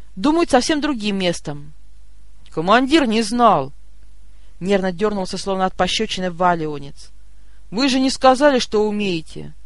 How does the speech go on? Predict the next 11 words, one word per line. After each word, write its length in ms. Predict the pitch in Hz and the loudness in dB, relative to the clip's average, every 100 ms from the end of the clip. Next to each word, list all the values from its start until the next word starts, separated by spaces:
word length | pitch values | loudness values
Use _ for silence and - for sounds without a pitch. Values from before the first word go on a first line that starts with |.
| - - | -12 -6
И 140 | 170 | 2
вообще...» 640 | 214 240 - - 220 190 - - - - - - - - - - - - - - | 6 6 6 0 2 0 -4 -12 -12 -12 -12 -12 -12 -12 -12 -12 -12 -12 -12 -2
«Вообще 560 | 208 240 294 - 359 381 - | 4 4 4 4 6 4 -2
лучше 380 | - 262 - 311 | 0 2 4 2
всегда 260 | - 247 311 | 2 6 6
предполагать 580 | 285 - 262 254 269 | 4 2 4 8 6
заранее», 640 | - 254 262 208 165 143 139 - - - - - - - - | 6 6 6 6 2 -6 -8 -12 -12 -12 -12 -12 -12 -12 -8
сухо 320 | - 220 226 | -2 -2 0
просветила 560 | - 190 190 - 208 | -2 -2 -4 -2 0
я 240 | 196 180 180 | 2 2 2
его. 380 | 175 160 156 | 2 -2 -8